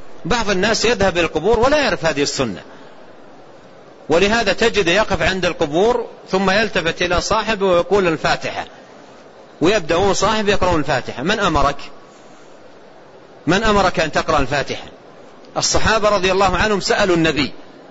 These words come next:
عليه الصلاة والسلام وقالوا: "ماذا نقول؟"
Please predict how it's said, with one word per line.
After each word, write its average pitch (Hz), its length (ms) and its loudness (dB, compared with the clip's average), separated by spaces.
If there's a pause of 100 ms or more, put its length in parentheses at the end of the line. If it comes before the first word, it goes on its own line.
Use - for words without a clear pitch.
(220)
عليه 165 420 0
الصلاة 185 480 0
والسلام 180 680 0
وقالوا: 196 580 2
"ماذا 202 300 2
نقول؟" 165 540 2